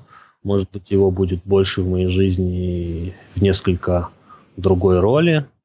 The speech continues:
Э, ну, а что касается какого-то конкретного направления, я пока, скажем так, открыт для предложений, и я буду пробовать.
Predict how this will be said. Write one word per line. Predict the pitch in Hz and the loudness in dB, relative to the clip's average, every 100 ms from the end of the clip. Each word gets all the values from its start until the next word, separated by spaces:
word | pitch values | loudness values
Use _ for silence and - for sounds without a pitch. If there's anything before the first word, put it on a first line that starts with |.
| _ _ _ _ _ | _ _ _ _ _
Э, | - | -12
ну, | 92 90 90 87 87 95 110 107 101 | -10 -6 -6 -6 -2 2 4 6 4
а | 95 | 2
что | - 98 | -2 -4
касается | 95 - 101 92 - - 90 87 90 - _ _ _ _ _ _ _ | -2 2 2 2 0 -6 -4 -4 -6 -12 _ _ _ _ _ _ _
какого-то | - - 92 90 90 | -10 -4 -2 -2 0
конкретного | 98 92 101 98 98 92 | 2 4 2 2 -2 -2
направления, | 92 95 95 131 170 165 131 | -4 -4 0 0 0 0 0
я | 113 | 0
пока, | 110 101 107 104 104 101 95 | 0 -2 0 2 2 0 -4
скажем | - 101 104 | -6 -6 -2
так, | 104 101 | -2 -2
открыт | - 131 113 - - _ _ _ _ _ _ _ _ _ _ | 0 2 2 -2 -14 _ _ _ _ _ _ _ _ _ _
для | 107 101 98 | -6 -2 0
предложений, | 101 98 101 110 190 196 175 | -2 0 0 0 -2 -2 0
и | 131 | 2
я | 165 | 2
буду | 131 113 | 2 0
пробовать. | - 143 151 90 82 - | 2 2 2 -2 -6 -12